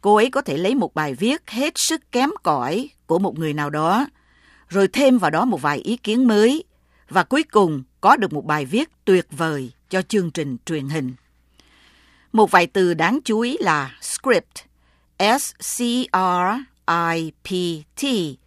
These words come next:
là bài viết cho chương trình truyền thanh hay truyền hình.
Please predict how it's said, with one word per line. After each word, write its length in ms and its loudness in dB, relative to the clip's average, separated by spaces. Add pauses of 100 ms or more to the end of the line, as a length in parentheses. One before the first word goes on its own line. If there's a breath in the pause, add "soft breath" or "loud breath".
(400)
là 140 -2
bài 240 0
viết 280 -4
cho 100 -4
chương 280 -2
trình 240 -6
truyền 260 -8
thanh 320 -4 (140)
hay 200 -6
truyền 200 -6
hình. 260 -4